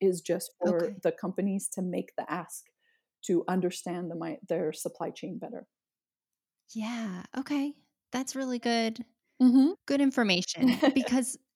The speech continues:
Speaker 2: I hate feeling guilty when I go buy a new thing. So knowing how complex all of this is,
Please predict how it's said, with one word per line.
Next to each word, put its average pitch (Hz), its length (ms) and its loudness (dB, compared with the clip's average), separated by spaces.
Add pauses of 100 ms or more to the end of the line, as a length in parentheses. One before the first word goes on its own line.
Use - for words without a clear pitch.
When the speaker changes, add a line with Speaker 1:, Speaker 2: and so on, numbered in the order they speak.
(560)
Speaker 2:
I 240 100 2
hate 302 300 2
feeling 254 300 2
guilty 208 460 -2
when 185 180 -2
I 185 80 0
go 185 180 -2
buy 175 220 -2
a 175 140 -2
new 170 320 -4
thing. 180 400 -6
So 214 200 0
knowing 214 500 4
how 180 340 -2
complex 175 760 -6
all 190 220 -2
of 202 100 -4
this 208 220 -2
is, 214 360 -2